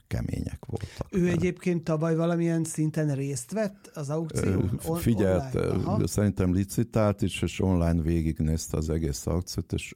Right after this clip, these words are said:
Speaker 1: gondolom ugyanúgy meg volt lepődve, ahogy mi, mert, ö, abszolút nem számítottunk ilyen, olyan magas árakra, amik ott, ö,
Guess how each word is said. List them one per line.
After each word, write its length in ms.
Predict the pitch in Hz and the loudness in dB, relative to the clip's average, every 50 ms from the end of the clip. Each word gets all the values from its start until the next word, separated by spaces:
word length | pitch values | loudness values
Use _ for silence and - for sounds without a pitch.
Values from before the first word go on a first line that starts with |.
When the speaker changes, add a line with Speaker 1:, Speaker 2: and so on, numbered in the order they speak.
| - - | -14 -10
Speaker 1:
gondolom 420 | - 85 87 85 82 80 80 78 | -4 -2 0 0 0 0 0 0
ugyanúgy 420 | 80 82 78 76 73 76 78 76 71 | 0 0 0 0 0 0 0 0 0
meg 200 | 78 78 78 76 | 0 0 0 0
volt 220 | 73 - - - | -2 -4 -4 -4
lepődve, 460 | - - - - - - - - 76 73 | -4 -4 -4 -2 -4 -4 -2 -2 -2 -2
ahogy 260 | 73 73 76 76 78 | 0 0 -2 0 0
mi, 260 | 80 80 80 85 85 - - - - - - - - | 0 2 2 0 0 -2 -8 -16 -16 -16 -14 -8 -4
mert, 400 | 73 73 76 82 - - - - - | 0 0 0 0 -2 -4 -6 -4 -2
ö, 520 | - 80 80 80 80 80 80 80 80 82 78 - - - | -2 0 0 2 2 2 2 2 0 0 0 0 -2 -2
abszolút 460 | - 78 69 - - - - - - | -4 -4 -4 -6 -6 -6 -6 -6 -4
nem 160 | - - 69 | -4 -4 -4
számítottunk 840 | 73 - - 69 67 69 76 - - - - _ - - - - - | -4 -2 -2 -2 0 0 -2 -2 -4 -6 -6 _ -4 -4 -4 -2 -2
ilyen, 220 | - 82 - - - - | -4 -4 -4 -4 -4 -2
olyan 240 | - - 82 82 | -2 0 0 0
magas 420 | 80 - - 76 - - - - - - | 0 -2 -2 -4 -4 -6 -6 -6 -6 -6
árakra, 440 | - - - - - - - - | -6 -4 -6 -6 -8 -10 -10 -8
amik 340 | - - - - - - - | -6 -6 -4 -6 -6 -6 -8
ott, 220 | - - - _ - | -10 -10 -10 _ -8
ö, 300 | - - - - - - | -6 -4 -4 -4 -4 -4